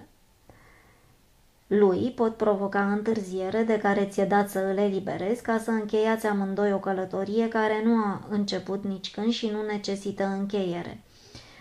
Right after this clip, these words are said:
Ce nu a fost nici când nu face parte din tine. Vei crede însă că face parte până nu îți dai seama că nu face parte din cel ce stă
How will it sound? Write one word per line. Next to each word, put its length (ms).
Ce 160
nu 180
a 80
fost 260
nici 280
când 200
nu 100
face 320
parte 340
din 180
tine. 380
Vei 220
crede 360
însă 380
că 140
face 360
parte 380
până 380
nu 180
îți 120
dai 260
seama 300
că 120
nu 120
face 340
parte 360
din 220
cel 240
ce 200
stă 460